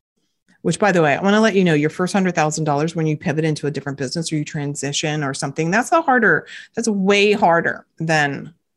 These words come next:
that's your first, your very first client is the hardest client. And then your first hundred K is the hardest. But once you get past that, you got a lot of systems in place. You've got a lot of mindset stuff you worked on. You gotta bounce back quicker.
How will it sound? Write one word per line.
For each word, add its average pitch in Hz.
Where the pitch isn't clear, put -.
that's -
your 208
first, -
your 202
very 247
first 262
client 190
is 151
the 139
hardest 139
client. 170
And 214
then 277
your 311
first 330
hundred 294
K 294
is 254
the 262
hardest. 185
But -
once 294
you 427
get -
past 156
that, 202
you 220
got 220
a 208
lot 190
of 170
systems 202
in 160
place. 156
You've -
got 147
a 147
lot 156
of 151
mindset 190
stuff -
you 151
worked 139
on. 127
You 131
gotta 131
bounce 165
back -
quicker. -